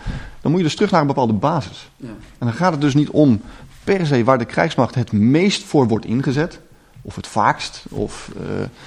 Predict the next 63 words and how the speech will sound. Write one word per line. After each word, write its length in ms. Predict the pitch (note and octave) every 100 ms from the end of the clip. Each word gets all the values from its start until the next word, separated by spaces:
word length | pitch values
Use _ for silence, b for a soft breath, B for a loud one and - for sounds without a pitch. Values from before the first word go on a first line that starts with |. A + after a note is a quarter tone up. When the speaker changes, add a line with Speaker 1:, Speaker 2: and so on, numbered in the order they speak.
| B B B B B -
Speaker 1:
je 60 | -
het 100 | G#2+
ook 60 |
maar 80 | G2+
omschrijft. 540 | G2 - A#2+ D3 E3+ -
Of 180 | F2+
wat 160 | A2 A2
je 80 | A2
het 140 | G#2 -
v-, 220 | - -
belang-, 380 | A2+ G#2 A2+ A2
fijnste 420 | - C#3+ G3 -
vindt. 300 | D3 F3 G#3 - B B B B B B -
Eh, 180 | B2+ B2
wat 120 | A#2+
ze 100 | A#2+
doen. 400 | C3+ A3 E4+ - - _ _ - -
Eh, 20 |
maar 160 | A#2
het 100 | A#2+
gaat 140 | F#3+ G#3
om 60 |
wat 100 | E3
is 60 | E3
de 60 | D3
gevaarlijkste 460 | A#2 B2+ A#2 -
optie. 260 | - - - - - -
Wat 280 | - D#3+ E3+
moet 180 | D3 F3+
je 60 |
nou 120 | D3 - -
echt 160 | F3+
kunnen? 200 | - G#2+
Waar 100 | B2
is 60 | D3+
die 80 | -
krijgsmacht 280 | D#3 C#3
eigenlijk 320 | - C3 B2+ -
oorspronkelijk 360 | A#2 A2+ A2
ook, 140 | A2+ B B B B B - -
eh, 340 | A2 G#2+ G#2
voor 160 | G2+ A#2+
bedoeld? 420 | G#2 B2 G#2+ - -
En 80 | G#2+
dat 120 | A2+
zien 140 | F#3
we 60 | E3+
nu 80 | C#3+
een 60 |
beetje 180 | B2+ G#2+
aan 80 | G#2
de 80 | -
oostgrens. 440 | F#3 - F#3 G#3+
De 100 | B2
oorlog 260 | - B2+ A2 - _ -
in 140 | A2+
één 80 | B2+
keer 120 | C3+
plotseling 340 | G#2 C#3 - A2
weer 100 | A#2
op 100 | A2+
de 60 |
stoep. 300 | - - A3